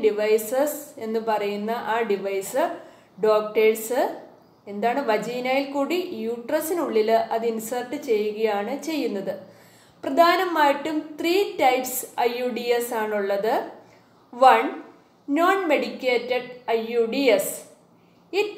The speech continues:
increase phagocytosis of sperms within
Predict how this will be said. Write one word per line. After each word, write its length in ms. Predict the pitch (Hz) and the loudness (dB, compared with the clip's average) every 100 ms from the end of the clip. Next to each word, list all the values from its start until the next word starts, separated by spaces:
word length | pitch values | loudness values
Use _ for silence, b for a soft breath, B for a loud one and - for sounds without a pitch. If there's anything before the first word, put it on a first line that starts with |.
| 320 | 0
increase 500 | 262 226 247 254 254 - - - - | 0 0 0 -2 -4 -10 -16 -10 6
phagocytosis 1400 | 294 294 285 359 415 - 247 226 220 208 208 269 233 - - - 277 | 8 8 6 2 2 0 0 0 -2 -4 -2 2 2 0 -10 -4 4
of 100 | 320 320 - | 4 4 -2
sperms 520 | - 320 226 247 - - B B B B B - | 0 2 4 2 -2 -4 B B B B B 0
within 380 | 330 330 349 320 | 0 2 0 2